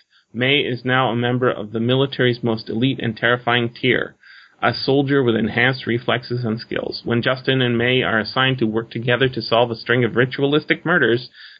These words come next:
they soon realize that their discoveries have exposed them to terrible danger.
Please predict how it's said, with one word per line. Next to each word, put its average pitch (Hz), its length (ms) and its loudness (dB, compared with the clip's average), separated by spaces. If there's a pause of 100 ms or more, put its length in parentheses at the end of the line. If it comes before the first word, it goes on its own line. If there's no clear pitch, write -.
they 131 100 4
soon 143 300 0
realize 127 640 0
that 110 200 0
their 117 140 4
discoveries 123 600 0
have 104 140 -6
exposed 127 460 0
them 117 220 2
to 123 80 -8
terrible 127 420 0
danger. 123 480 -2